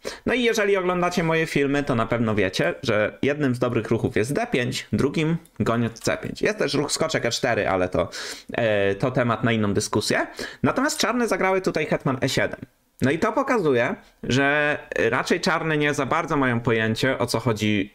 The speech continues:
w graniu w szachy, nie? No bo obroniły hetmanem pionka, który jest atakowany przez dwie lekkie figury, więc pan goryl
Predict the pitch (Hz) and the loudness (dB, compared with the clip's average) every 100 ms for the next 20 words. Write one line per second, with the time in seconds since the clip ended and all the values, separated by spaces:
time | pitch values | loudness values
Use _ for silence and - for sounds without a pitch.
0 | - 110 120 110 101 104 107 98 - - | -2 0 2 0 -2 -2 -2 -2 -2 -2
1 | 170 185 151 170 165 - _ - 254 170 | 0 0 0 0 0 -6 _ -4 -2 0
2 | 185 175 175 160 165 165 156 170 147 147 | 2 2 0 0 0 0 0 0 0 0
3 | 214 285 - - - _ _ _ _ _ | -2 -2 -6 -20 -20 _ _ _ _ _
4 | _ _ _ - - 160 165 170 156 170 | _ _ _ -6 -2 0 0 -2 0 0
5 | 160 160 143 147 147 143 143 139 139 127 | 0 0 0 -2 0 -2 0 -2 -2 0
6 | 127 92 - 104 104 - - - 135 135 | 0 0 0 -2 -4 -10 -16 -8 -4 -2
7 | 143 160 127 123 | 0 2 2 0